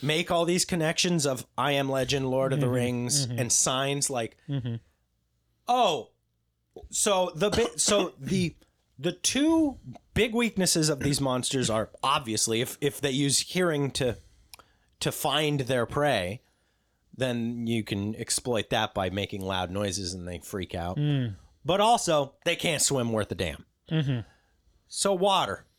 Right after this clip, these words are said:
Speaker 1: And I found I
Speaker 2: It's
Speaker 1: I
Speaker 2: always water.
Speaker 1: It's always water.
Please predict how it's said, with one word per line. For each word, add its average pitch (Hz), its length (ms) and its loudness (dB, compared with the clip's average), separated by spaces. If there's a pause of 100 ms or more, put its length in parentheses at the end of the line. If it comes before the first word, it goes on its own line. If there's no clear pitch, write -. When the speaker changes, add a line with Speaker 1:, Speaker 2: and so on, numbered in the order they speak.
(480)
Speaker 1:
And 180 260 2
I 202 80 2
found 202 580 0
I 170 140 0
Speaker 2:
It's - 120 -2
Speaker 1:
I 143 100 2
Speaker 2:
always 143 480 2
water. 113 360 0
Speaker 1:
It's 107 120 2
always 156 520 2
water. 165 520 4